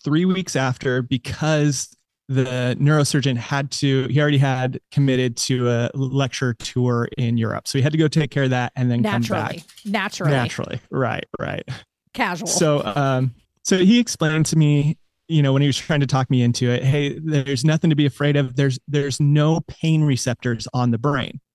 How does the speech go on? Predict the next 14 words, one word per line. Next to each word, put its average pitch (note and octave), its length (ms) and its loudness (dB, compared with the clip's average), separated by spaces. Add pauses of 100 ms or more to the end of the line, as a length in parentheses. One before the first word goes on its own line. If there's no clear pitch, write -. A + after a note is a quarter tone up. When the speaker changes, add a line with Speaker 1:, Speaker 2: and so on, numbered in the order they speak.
(180)
Speaker 1:
That's C3+ 260 -2
why C#3 140 2
you C3 160 2
can B2+ 140 2
be A#2+ 100 2
awake B2 380 2
during A2+ 300 0
this A2 180 -6
time, A#2+ 180 -8 (160)
this B2+ 240 -6
time." - 340 -6 (440)
And C#3 160 2
so C#3+ 400 2
before, C#3+ 1080 0